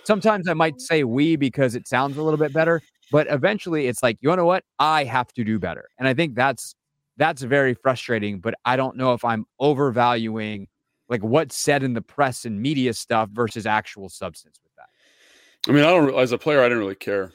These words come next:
Speaker 2: The coach would say whatever he wanted. He's the coach, right? I don't care. Like, my job is to block a nine technique. That's what I'm supposed to do. And if I'm not doing it, I'm always gonna be hypercritical of myself. I'm sure some guys
Speaker 1: Sure.
Speaker 2: are irritated by it, like, no doubt. Like, when I said, when I heard that, I was like, "Ooh,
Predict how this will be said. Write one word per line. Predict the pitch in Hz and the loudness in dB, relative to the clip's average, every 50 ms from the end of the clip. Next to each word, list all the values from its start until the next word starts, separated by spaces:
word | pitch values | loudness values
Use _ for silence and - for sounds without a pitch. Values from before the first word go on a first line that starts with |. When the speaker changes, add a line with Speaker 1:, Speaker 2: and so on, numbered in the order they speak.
| _ _ _ | _ _ _
Speaker 2:
The | _ - | _ -4
coach | 151 147 127 | -4 -2 -2
would | 120 - | -6 -6
say | - 113 | -6 -4
whatever | 104 101 95 95 | -4 -4 -6 -8
he | 92 92 | -10 -10
wanted. | 95 98 92 92 95 95 _ - | -12 -12 -12 -12 -14 -16 _ -12
He's | 127 107 | -10 -10
the | 110 | -10
coach, | - - 117 107 - - - - | -8 -6 -6 -6 -6 -8 -8 -4
right? | 95 101 104 - - 233 | -2 -2 -2 -4 -10 -8
I | 214 110 | -4 -4
don't | 113 104 - | -4 -4 -4
care. | - 101 92 101 - _ | -4 -4 -4 -4 -6 _
Like, | - 104 110 107 | -6 -6 -4 -2
my | 117 120 123 | 0 -2 0
job | 110 117 113 117 113 113 | 0 2 2 2 0 -2
is | 113 - | -6 -10
to | - 107 98 - _ _ | -12 -16 -18 -18 _ _
block | - 104 107 101 101 - - | -16 -6 -4 -4 -4 -4 -6
a | 104 | -8
nine | 101 101 101 | -8 -8 -8
technique. | 98 - 87 - - 98 98 95 - _ _ | -8 -10 -10 -10 -10 -12 -12 -12 -16 _ _
That's | 110 110 - | -6 -6 -2
what | 123 117 | -2 -2
I'm | 113 104 | -2 -2
supposed | - 113 110 104 - - | -4 -6 -6 -6 -6 -10
to | 98 | -8
do. | 104 113 117 113 | -6 -6 -4 -4
And | 113 | -6
if | 110 - | -6 -4
I'm | 123 123 | -4 -2
not | 131 127 117 101 | -2 -2 -2 -2
doing | 117 117 127 143 | -6 -4 -2 -2
it, | 143 - | -2 -4
I'm | 127 113 | -4 -4
always | 107 113 127 127 123 113 | 0 0 2 0 0 -2
gonna | 117 110 | -6 -6
be | 107 104 | -6 -6
hypercritical | 104 113 104 - 104 95 - 110 104 - - 95 | -4 -4 -4 -4 -6 -6 -4 -4 -4 -4 -6 -8
of | 92 92 | -8 -8
myself. | 87 90 - - 95 90 - | -10 -14 -14 -12 -12 -10 -8
I'm | - 113 | -8 -8
sure | - - 156 | -4 -4 -6
some | 131 - 139 127 | -4 -4 -4 -2
guys | 127 127 131 120 | 2 2 2 2
Speaker 1:
Sure. | 123 101 | 0 -2
Speaker 2:
are | |
irritated | 92 104 110 107 107 - 123 120 123 113 | -2 -4 -4 -6 -4 -6 -6 -6 -4 -4
by | 123 120 127 131 | -2 -2 -2 -4
it, | - - _ _ | -6 -10 _ _
like, | - 98 98 104 | -4 -4 -4 -2
no | 113 104 98 | -4 -4 -2
doubt. | 87 92 87 87 85 - _ _ _ _ _ _ - | 0 -2 -2 -2 -4 -8 _ _ _ _ _ _ -6
Like, | 110 113 | -2 0
when | 123 | 0
I | 123 117 | 0 0
said, | - - 127 123 | 0 -2 -2 -2
when | 120 117 | 0 -2
I | 107 | 0
heard | 113 120 120 | 0 0 0
that, | 127 110 | 0 0
I | 101 | 0
was | 98 | 0
like, | 98 95 98 | -2 -4 -4
"Ooh, | 110 107 101 92 - | -4 -6 -6 -8 -10